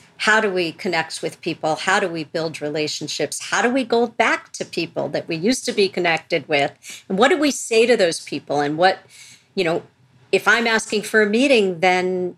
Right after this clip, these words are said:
the agenda's on me. And how do I set intentions for making those meaningful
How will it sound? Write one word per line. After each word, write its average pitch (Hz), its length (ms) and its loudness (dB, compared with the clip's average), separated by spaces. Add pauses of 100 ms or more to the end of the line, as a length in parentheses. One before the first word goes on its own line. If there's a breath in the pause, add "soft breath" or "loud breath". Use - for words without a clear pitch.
(160)
the 185 160 2
agenda's 196 480 0
on 220 220 2
me. 214 300 2
And 139 320 -6
how - 240 0
do 185 80 0
I 185 100 4
set - 280 -4
intentions 175 600 -6
for 147 300 -2 (380 loud breath)
making 202 320 2
those 160 380 -2
meaningful 185 680 2